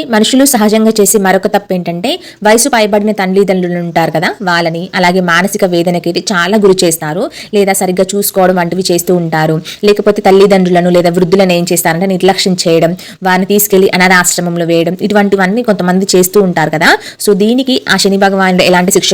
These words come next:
వేస్తాడో తెలుసా? పిల్లలు అంటే ఇలాంటి తప్పులు ఎవరైతే చేస్తారో వారి పిల్లలు వాళ్ళ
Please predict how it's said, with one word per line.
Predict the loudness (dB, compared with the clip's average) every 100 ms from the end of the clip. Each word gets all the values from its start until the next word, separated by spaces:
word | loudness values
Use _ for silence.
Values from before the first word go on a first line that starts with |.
| 0
వేస్తాడో | 0 -2 -2 -2
తెలుసా? | -2 -2 -2 -8 -6 0
పిల్లలు | 0 2 0 -2 -2
అంటే | 0 0 -2 -2 2 2
ఇలాంటి | 2 0
తప్పులు | -2 0 2
ఎవరైతే | 2 0 -2
చేస్తారో | -2 -2 0 0
వారి | 0 2
పిల్లలు | 2 2
వాళ్ళ | 2 2